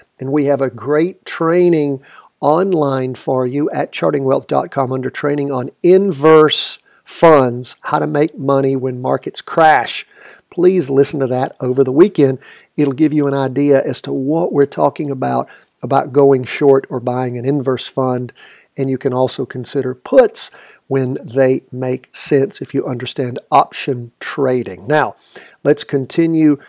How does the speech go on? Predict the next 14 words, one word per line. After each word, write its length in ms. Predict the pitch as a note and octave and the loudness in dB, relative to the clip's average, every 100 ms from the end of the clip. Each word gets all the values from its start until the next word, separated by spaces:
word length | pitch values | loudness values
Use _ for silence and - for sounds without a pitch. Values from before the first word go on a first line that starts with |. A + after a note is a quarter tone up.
| _ - | _ -6
to 240 | - C#3+ | 0 0
move 520 | D3 C3 D3 D3+ C#3+ F3 - | 0 -2 0 2 0 -2 -2
along. 680 | C3+ C3+ D3 D3+ D#3+ A3+ A3+ | 0 4 4 4 0 -4 -6
We've 180 | C3 | -6
got 260 | C#3+ C3 F#3+ | -6 -6 -4
one 500 | C#3+ G3 C4+ C4 B3 | 0 0 0 -4 -2
more 240 | A3+ G3 | 2 2
chart 420 | - - D#3+ D3+ - | 2 -2 -2 -4 -8
to 100 | C#3 | -10
view 320 | C3 C#3+ C3+ | -6 -4 -4
for 360 | - - G3 G3 | -4 2 4 4
you, 340 | G3 G3 - _ - - _ _ | 6 4 2 _ -20 -20 _ _
and 280 | C#3 C3+ - - | -4 -2 -2 -2
it's 400 | D3 D3 - | -2 -2 -8